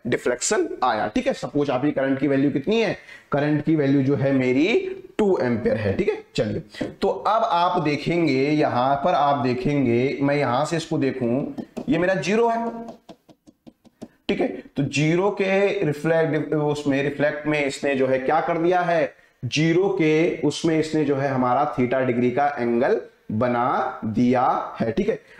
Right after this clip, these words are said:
अब हम क्या करेंगे, अब हम जो है पर्टिकुलर यहां पर इसको रोकने के लिए जो मुझे फोर्स चाहिए, इसको रोकने के लिए यहां पर जो है वर्टिकल कंपोनेंट और हॉरिजॉन्टल कंपोनेंट की फॉर्म में हम देखेंगे,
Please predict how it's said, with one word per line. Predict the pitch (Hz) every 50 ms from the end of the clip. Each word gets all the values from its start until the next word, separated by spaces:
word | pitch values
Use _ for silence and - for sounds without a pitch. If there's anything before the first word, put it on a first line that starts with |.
| - -
अब | 156 160
हम | 160 160 165 156
क्या | 170 156 170
करेंगे, | 170 175 165 170 170 170 170 170 175 175 185 196 - - - - 135
अब | 147 156
हम | 160 151 151 160 160
जो | 139 156 151
है | 143 151 160 160
पर्टिकुलर | - 156 147 147 143 147 170 156 160 147 143 156 156 156
यहां | 151 143 139 135 135
पर | - - 160 160 -
इसको | 156 - - - - 190 196 190
रोकने | 185 180 170 - 160 170 175 170
के | 175 165 165
लिए | 160 151 143 147 151 160 170 185 180 180 - - - - -
जो | 127 151 180
मुझे | 175 170 165 170 180
फोर्स | 175 180 - - 156 160 170 175 180 185 180 180 170
चाहिए, | 143 - 131 120 127 120 123 131 139 135 135 - 139 - - - -
इसको | 135 143 - - - 185 196
रोकने | 180 180 170 175 165 165 160
के | 160 165 160 151
लिए | 147 147 165 165
यहां | 165 139 127 135
पर | - 165 151 139
जो | 143 151
है | 143 147 151
वर्टिकल | 139 139 135 135 160 147 170 170 160
कंपोनेंट | - 147 147 143 143 151 143 139 139 143 156 165 156 170 - - - - - - _ -
और | 147 151 156 156
हॉरिजॉन्टल | 151 151 131 135 151 147 160 160 165 160 190 190
कंपोनेंट | 185 180 160 156 156 160 156 156 156 156 151 156
की | 160 156
फॉर्म | - - 139 139 147
में | 156 160 151
हम | 147 143 143
देखेंगे, | 143 139 135 147 156 160 156 147 147 165